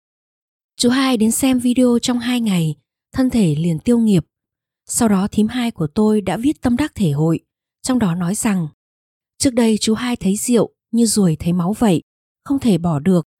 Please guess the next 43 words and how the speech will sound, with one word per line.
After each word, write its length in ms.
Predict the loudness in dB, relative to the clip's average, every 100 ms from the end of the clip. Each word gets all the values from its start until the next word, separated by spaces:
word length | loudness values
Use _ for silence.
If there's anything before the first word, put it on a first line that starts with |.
| _ _ _ _ _
Sau 180 | -6 -4
khi 160 | 0 -2
học 220 | -2 -6
Đại 160 | -6
Pháp, 320 | -6 -6 -6 -6 _ _ _
lập 160 | -4 -2
tức 200 | -4 -2
bỏ 160 | -2 -2
được, 340 | 0 -2 -2 _ _ _
thân 160 | -4 -2
thể 260 | 0 0 -2
cũng 160 | -6
khỏe." 360 | -4 0 0 -2 -8 _ _ _ _ _ _
Hai 120 | -6
cô 180 | 0 0
con 180 | 0 0
gái 260 | -2 -2
trong 180 | -2 -2
gia 180 | -2 -2
đình 200 | 0 0
họ 260 | 0 -4 -4
cũng 180 | -4 -2
đắc 140 | -6
Pháp. 280 | -2 -2 -2 -6 _ _ _ _ -10
Sau 180 | -4 0
khi 180 | 0
Trung 200 | 0 -2
Cộng 240 | -2 -2 -2
bức 140 | -4
hại 200 | -2 -6
Pháp 180 | -4 -2
Luân 160 | 0 0
Công, 320 | 0 0 0 -6 _ _
họ 140 | -4 -2
đã 100 | -2
cùng 300 | 2 2 2
nhau 200 | 0 0
đến 180 | 0
Bắc 200 | -2 -6
Kinh 220 | 0 0 0
chứng 240 | -2 -2
thực 180 | -2 -4
Pháp. 280 | -2 -2